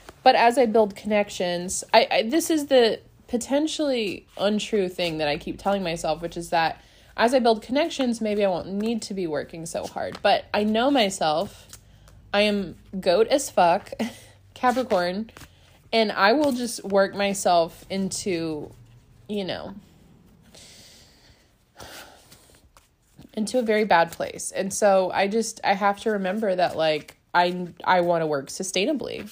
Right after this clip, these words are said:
actually. I can't just keep going past my point of, uh,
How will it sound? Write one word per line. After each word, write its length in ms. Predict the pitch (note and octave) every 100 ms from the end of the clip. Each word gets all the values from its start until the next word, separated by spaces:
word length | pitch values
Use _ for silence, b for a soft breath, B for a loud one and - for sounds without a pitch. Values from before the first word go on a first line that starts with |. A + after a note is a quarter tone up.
| -
actually. 560 | - - - - F#2+ E2
I 180 | B2 F3
can't 400 | F3 F#3+ F#3+ -
just 500 | F#3+ D#3+ D#3+ - - _ b b b b b
keep 260 | - G#3 F3
going 440 | F#3+ G#3 G3+ F3
past 380 | - F#3 F3+ -
my 220 | F#3+ E3
point 500 | D#3 - F3 D#3+ -
of, 500 | C#3 D3 C#3 - - -
uh, 420 | D#3 D3+ D#2+ A#1